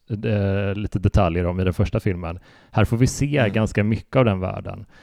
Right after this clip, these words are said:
Speaker 1: De lyckas ta
Speaker 2: Mm.
Speaker 1: sig dit med, eh, den här pusselboxen.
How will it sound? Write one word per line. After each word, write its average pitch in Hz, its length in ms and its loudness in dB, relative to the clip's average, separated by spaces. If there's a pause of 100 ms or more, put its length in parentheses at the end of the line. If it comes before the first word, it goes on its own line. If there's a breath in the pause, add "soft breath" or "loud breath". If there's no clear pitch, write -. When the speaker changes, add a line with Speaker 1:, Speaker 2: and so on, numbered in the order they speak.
(140 soft breath)
Speaker 1:
De 98 180 -2
lyckas 98 260 2
ta 131 180 6
Speaker 2:
Mm. 127 120 6
Speaker 1:
sig 123 220 4
dit 110 480 2
med, 92 520 0
eh, 90 320 0
den 90 100 -4
här 92 80 0
pusselboxen. 113 800 2